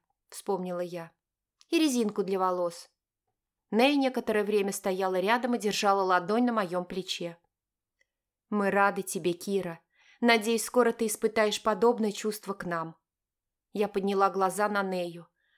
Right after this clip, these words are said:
Она не могла лгать. Я ощущала это, видела правду в её глазах,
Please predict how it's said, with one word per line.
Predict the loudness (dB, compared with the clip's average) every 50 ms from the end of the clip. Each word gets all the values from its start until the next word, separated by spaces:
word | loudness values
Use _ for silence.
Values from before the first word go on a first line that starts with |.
| _ -4
Она | 0 2 4 4
не | 4 6
могла | 6 4 4 4 2 2 2
лгать. | 0 0 -2 -4 -6 -6 -10 -14 -20 _ _ _ _ _ _ _ _ _ -4
Я | 0 0 0 0
ощущала | 0 -2 -4 -4 -2 0 2 2 2 2 0
это, | 0 -2 -6 -8 -10 -12 -16 -16 _ _ _ _ _ -4 0
видела | 4 4 4 4 4 2 2
правду | 2 4 4 4 4 4 0 0
в | 0
её | 2 2 2 0
глазах, | 2 0 0 0 0 -2 -6 -6 -8 -10 -20